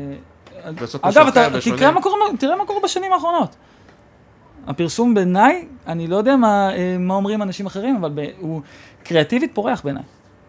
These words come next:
Speaker 1: פורח, הוא יותר טוב?
Speaker 2: הארבע, חמש שנים האחרונות הביאו אותנו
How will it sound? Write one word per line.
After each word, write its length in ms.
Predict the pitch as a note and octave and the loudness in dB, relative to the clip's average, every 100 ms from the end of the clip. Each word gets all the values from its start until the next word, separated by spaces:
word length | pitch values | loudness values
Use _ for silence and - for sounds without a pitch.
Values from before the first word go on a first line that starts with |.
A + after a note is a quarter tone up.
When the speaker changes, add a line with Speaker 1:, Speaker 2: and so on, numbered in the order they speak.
| _ _ _ _ - - | _ _ _ _ -20 -14
Speaker 1:
פורח, 260 | A2+ B2+ - | -6 -6 -6
הוא 60 | |
יותר 180 | G#2+ C3 | -6 -6
טוב? 260 | C#3+ G3 G#3+ - | -4 -6 -6 -10
Speaker 2:
הארבע, 420 | E3 G3 A3+ A3+ | -4 -2 -2 -2
חמש 260 | G3 G#3 | -4 -4
שנים 220 | G3+ G#3+ G3 | -4 -4 -6
האחרונות 440 | F3 F3+ A#3+ C#4 - - - - E3+ | -6 -4 -4 -4 -10 -20 -20 -14 -6
הביאו 180 | F3+ | -4
אותנו 220 | A#3+ A#3+ | -2 0